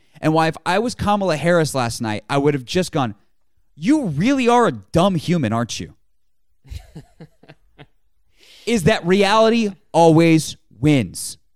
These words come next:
We fucking live here. We have, as Joe Biden said, empty seats at our dinner tables from people that have died due to covid. We see the wildfires and the hurricanes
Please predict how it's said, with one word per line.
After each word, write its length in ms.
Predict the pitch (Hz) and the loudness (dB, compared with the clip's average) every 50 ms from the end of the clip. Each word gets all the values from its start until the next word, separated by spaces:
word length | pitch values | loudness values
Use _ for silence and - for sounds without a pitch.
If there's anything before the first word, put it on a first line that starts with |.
| _ _ _ _ _ _ _ | _ _ _ _ _ _ _
We 260 | - 139 180 247 269 | -2 0 2 2 2
fucking 600 | - _ _ - 277 269 - - 269 247 220 196 | 0 _ _ -2 -2 -2 0 -2 -2 -2 -2 0
live 240 | 165 170 185 170 139 | 2 2 0 0 -2
here. 440 | 131 135 139 131 117 92 80 - _ _ _ _ _ _ _ _ _ _ _ _ _ _ _ _ - | -4 -4 -2 -2 -2 -4 -6 -12 _ _ _ _ _ _ _ _ _ _ _ _ _ _ _ _ -4
We 260 | 135 175 233 247 240 | 2 4 4 4 4
have, 560 | 202 226 233 226 214 190 139 107 - - _ _ _ _ _ _ - | 2 2 2 2 2 2 2 0 -4 -10 _ _ _ _ _ _ -8
as 180 | - 175 175 135 | -4 -4 -4 -2
Joe 200 | - 180 185 180 | 0 0 0 0
Biden 400 | 147 165 160 160 156 151 151 143 | 2 2 0 0 0 -2 -4 -6
said, 380 | 127 - 147 135 113 87 80 _ _ _ _ _ _ _ _ _ _ _ _ - | -6 -2 0 0 0 -2 -6 _ _ _ _ _ _ _ _ _ _ _ _ -6
empty 320 | 165 190 196 - - 196 180 | -4 -2 -2 -2 -2 -4 -4
seats 360 | - - 180 185 165 - - | -2 -2 -4 -4 -4 -4 -4
at 100 | 175 156 | 0 2
our 120 | 151 147 | 2 0
dinner 260 | 143 117 143 139 139 120 | 2 0 0 0 0 -2
tables 580 | - 131 117 110 87 78 - - - - - _ _ _ _ _ _ _ _ - | -2 -2 -4 -4 -4 -6 -12 -12 -14 -16 -16 _ _ _ _ _ _ _ _ -2
from 140 | 180 170 | 0 0
people 320 | - - 185 170 175 180 170 | 0 0 -4 -2 -2 -2 0
that 120 | 151 156 | 0 0
have 200 | 151 156 143 127 | 0 -2 -4 -4
died 420 | 113 135 139 139 135 127 120 - _ _ | -4 -2 -2 0 -2 -2 -4 -8 _ _
due 140 | - 151 143 | 2 2 2
to 80 | 135 131 | 2 2
covid. 380 | - 131 127 113 92 85 - _ _ _ _ _ _ _ _ _ _ - | 2 2 2 2 0 -2 -10 _ _ _ _ _ _ _ _ _ _ -4
We 240 | 135 175 240 247 | 0 0 0 0
see 300 | - - - - 240 240 | 0 -4 -6 -4 -2 0
the 140 | 233 202 208 | 2 2 2
wildfires 1000 | 180 151 147 156 160 160 160 156 143 - - - 131 117 101 90 73 - - - _ _ _ - | 2 2 2 2 2 4 2 2 2 0 -2 -2 0 0 0 -4 -8 -12 -16 -18 _ _ _ -6
and 180 | 160 165 165 156 | -4 -4 -2 -2
the 80 | 151 | -2
hurricanes 880 | 135 - - 156 160 165 151 139 - - 127 113 98 85 - - - | -4 0 2 4 6 6 4 2 0 -4 -4 -4 -4 -6 -10 -14 -18